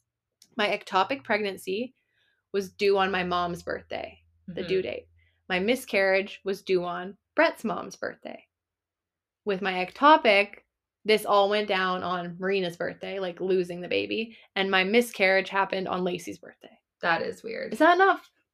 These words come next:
Speaker 1: I was just like, "If I ever have another baby and my due date is someone that I know, I'm
Speaker 2: I'm just
Speaker 1: gonna
Speaker 2: jumping
Speaker 1: have a
Speaker 2: off the
Speaker 1: panic
Speaker 2: freaking
Speaker 1: attack." <laughs>
Speaker 2: <laughs> roof.
Speaker 1: Yeah, like,
Speaker 2: End it
Speaker 1: oh
Speaker 2: now.
Speaker 1: my God.
Speaker 2: Aw.
Speaker 1: So
Speaker 2: No, that is, 'cause I'm a big, I don't know,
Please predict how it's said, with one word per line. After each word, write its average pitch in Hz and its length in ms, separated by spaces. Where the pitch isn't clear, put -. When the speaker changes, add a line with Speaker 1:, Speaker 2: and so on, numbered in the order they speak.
Speaker 1:
I 226 140
was 240 120
just 233 140
like, 170 300
"If 196 120
I 277 160
ever 330 180
have 254 180
another 202 280
baby 196 360
and 196 140
my 190 160
due 180 180
date 202 200
is 190 140
someone 185 280
that 190 100
I 185 160
know, 170 280
I'm 202 120
Speaker 2:
I'm 196 60
just 214 120
Speaker 1:
gonna 214 140
Speaker 2:
jumping 175 160
Speaker 1:
have 180 120
a - 40
Speaker 2:
off 175 60
the - 60
Speaker 1:
panic 196 260
Speaker 2:
freaking - 240
Speaker 1:
attack." 254 440
<laughs> - 0
Speaker 2:
<laughs> - 100
roof. 190 480
Speaker 1:
Yeah, 370 200
like, 240 280
Speaker 2:
End 175 160
it 170 140
Speaker 1:
oh 302 220
Speaker 2:
now. - 20
Speaker 1:
my 220 280
God. 170 340
Speaker 2:
Aw. 190 100
Speaker 1:
So 226 600
Speaker 2:
No, 165 200
that 151 260
is, 196 240
'cause 196 160
I'm 196 240
a 240 40
big, 180 400
I 196 60
don't 214 100
know, 233 160